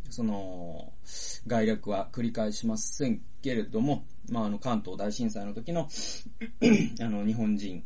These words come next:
がデマを信じて朝鮮人を殺したという、まあ、歴史的なこの事実を、まあ、あの、歴史修正主義者たちが、あー、なきものにしようとしているという、じゃあそのトリックは何なのっていうことで。で、第二回でですね、まあ、ほん-、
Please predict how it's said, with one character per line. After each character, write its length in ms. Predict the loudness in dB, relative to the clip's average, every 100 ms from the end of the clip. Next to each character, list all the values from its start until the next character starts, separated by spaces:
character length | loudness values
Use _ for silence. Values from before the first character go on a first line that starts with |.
| -4
が 140 | -2 0
デ 180 | 2 4
マ 140 | 2
を 60 | 2
信 200 | 0 0
じ 80 |
て 140 | 0 -2
朝 140 | -2
鮮 180 | -4 -4
人 100 | -4
を 20 | -4
殺 140 | -4
し 40 |
た 140 | -2 -2
と 100 | 0
い 60 |
う、 80 | -2 -4 -4 -4 -4
ま 80 | 2
あ、 40 | 2
歴 160 | 2
史 80 | 0
的 200 | 0 2
な 180 | 2 0 -4
こ 120 | 0 0
の 100 | 2
事 160 | 0
実 280 | -2 -4 -4
を、 80 | -4 -4 -2
ま 120 | -2
あ、 60 | -2
あ 20 |
の、 200 | -4 -4 -4
歴 220 | -2 0 0
史 120 | 2
修 320 | 0 0 0
正 220 | 0 0
主 200 | 0 0
義 80 | -2
者 100 | -2
た 140 | -4 -4
ち 120 | -4
が、 160 | -4 -4 -4 -4 -2
あ 920 | -2 -2 -4 -4 -4 -4 -4 -4 0
ー、 20 |
な 140 | 2 2
き 120 | -2
も 120 | -4
の 80 | -4
に 140 | -4
し 160 | -2 -2
よ 80 | -2
う 20 |
と 100 | -4
し 120 | -4
て 120 | -2
い 80 | 2
る 120 | 2
と 100 | 0
い 100 | -4
う、 80 | -4 -4 -2
じ 80 |
ゃ 60 | -2
あ 20 |
そ 140 | 0 0
の 100 | 0
ト 180 | 2
リ 100 | 2
ッ 60 | 4
ク 60 | 2
は 60 |
何 180 | 2 0
な 120 | -2
の 100 | -4
っ 40 | -4
て 100 | -4
い 40 |
う 20 |
こ 100 | -6
と 140 | -4 -6
で。 160 | -6 -6 -4 -4 -4 -4 -4 -4 -4 -4 -2
で、 120 | 0
第 260 | 4 6 6
二 140 | 4
回 200 | 2 0
で 80 | 0
で 120 | -4
す 120 | -2
ね、 140 | 0 2
ま 140 | 2
あ、 40 | 2
ほ 200 | 2 2
ん-、 140 | 2